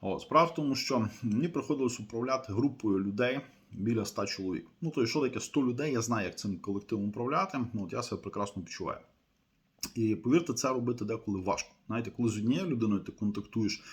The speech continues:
знайти контакт, це одна історія. Коли в тебе сто людей, кілька підрозділів, і це все має гармонійно працювати. О, давати прибуток для того, щоб я міг людям платити зарплату, чи це були, наприклад, благодійні проекти, ще якісь проекти.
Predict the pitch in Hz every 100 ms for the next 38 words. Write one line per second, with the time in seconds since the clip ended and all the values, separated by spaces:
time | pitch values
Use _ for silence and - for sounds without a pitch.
0 | - - - 104 113 113 107 101 95 -
1 | 117 113 117 95 - 92 - 135 135 123
2 | 113 - 147 131 117 113 139 170 - 135
3 | 117 107 - 104 113 131 95 95 107 147
4 | 113 123 117 - 113 110 90 104 107 117
5 | 107 101 107 - 107 101 - - - -
6 | - - 101 90 101 120 117 104 - 120
7 | 123 113 90 95 - 107 - 101 110 101
8 | - 107 98 87 98 110 90 95 101 139
9 | 147 160 104 - 101 98 95 87 - 87
10 | 92 101 127 143 113 - 90 - - 117
11 | 113 107 - 98 92 -